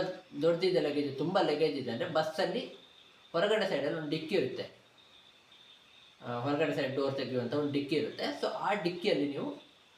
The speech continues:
ಈ ಲಗೇಜ್‌ಗಳನ್ನ ಇಡಬೇಕಾಗುತ್ತೆ. ಇನ್ನು ಮೂರನೇ ಕಂಡೀಷನ್ ಏನಪ್ಪ ಅಂತಂದ್ರೆ, ಒಂದು ಬಸ್ ರಶ್ ಇರುತ್ತೆ, ಆ ಟೈಮಲ್ಲಿ ಮಹಿಳೆಯರು ಟಿಕೆಟ್ ಮಾಡಿಸದೆ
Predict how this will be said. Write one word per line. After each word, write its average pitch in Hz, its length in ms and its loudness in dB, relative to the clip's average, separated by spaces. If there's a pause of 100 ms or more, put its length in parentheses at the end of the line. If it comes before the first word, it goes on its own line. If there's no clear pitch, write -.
(160)
ಈ 147 60 0
ಲಗೇಜ್‌ಗಳನ್ನ 139 560 0 (840)
ಇಡಬೇಕಾಗುತ್ತೆ. - 680 -2 (920)
ಇನ್ನು 233 220 2
ಮೂರನೇ 202 340 0
ಕಂಡೀಷನ್ 156 460 -2
ಏನಪ್ಪ 120 260 -2
ಅಂತಂದ್ರೆ, 98 640 -8 (1120)
ಒಂದು 156 220 -6
ಬಸ್ 156 220 2
ರಶ್ 160 260 0
ಇರುತ್ತೆ, 113 600 0 (640)
ಆ 143 160 2
ಟೈಮಲ್ಲಿ 131 520 0
ಮಹಿಳೆಯರು 123 800 -2 (760)
ಟಿಕೆಟ್ 233 380 0
ಮಾಡಿಸದೆ 147 760 -2